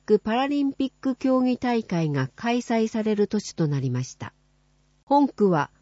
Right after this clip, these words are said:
オリンピック十二競技、パラリンピック八競技が行われる大会の中心地です。大会期間には、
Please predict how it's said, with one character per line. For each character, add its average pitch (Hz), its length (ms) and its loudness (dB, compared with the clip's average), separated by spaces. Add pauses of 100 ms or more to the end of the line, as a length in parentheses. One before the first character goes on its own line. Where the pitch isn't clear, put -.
(300)
オ 220 140 6
リ 294 120 4
ン 285 100 4
ピ 262 160 0
ッ - 60 -6 (160)
ク 160 200 -4 (120)
十 262 280 0
二 269 180 2
競 214 300 2
技、 120 200 -4 (520)
パ 233 100 0
ラ 269 160 0
リ 285 140 2
ン 262 80 -2
ピ 262 140 -2
ッ - 60 -10 (140)
ク 185 200 0 (120)
八 - 360 -8
競 320 260 4
技 247 160 2
が 175 180 4
行 165 220 0
わ 185 320 2
れ 180 100 0
る 170 240 0 (140)
大 277 240 -2
会 247 260 0
の 226 160 4
中 233 300 0
心 208 300 0
地 - 160 -10
で 120 120 -6
す。 - 180 -18 (1160)
大 294 200 2
会 269 280 0
期 - 140 -20
間 240 260 2
に 175 100 4
は、 143 220 0